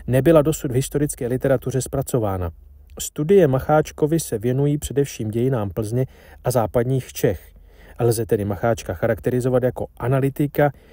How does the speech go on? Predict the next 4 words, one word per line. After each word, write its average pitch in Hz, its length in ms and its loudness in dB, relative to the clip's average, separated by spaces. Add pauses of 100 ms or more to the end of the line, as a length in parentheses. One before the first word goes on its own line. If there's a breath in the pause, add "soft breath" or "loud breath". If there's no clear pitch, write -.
(200 soft breath)
západočeských 156 1040 0
a 165 80 0
plzeňských 127 640 -2
dějin. - 300 -2